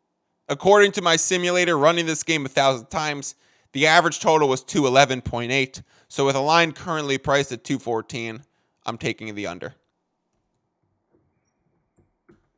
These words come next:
That is a blank handicapper.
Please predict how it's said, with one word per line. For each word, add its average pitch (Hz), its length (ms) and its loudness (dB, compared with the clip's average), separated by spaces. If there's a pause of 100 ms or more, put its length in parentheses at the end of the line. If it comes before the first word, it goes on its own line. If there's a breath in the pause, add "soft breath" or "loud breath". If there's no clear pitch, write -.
(1700)
That 156 180 4
is 165 140 4
a 185 400 4
blank 160 640 0 (680)
handicapper. 170 720 2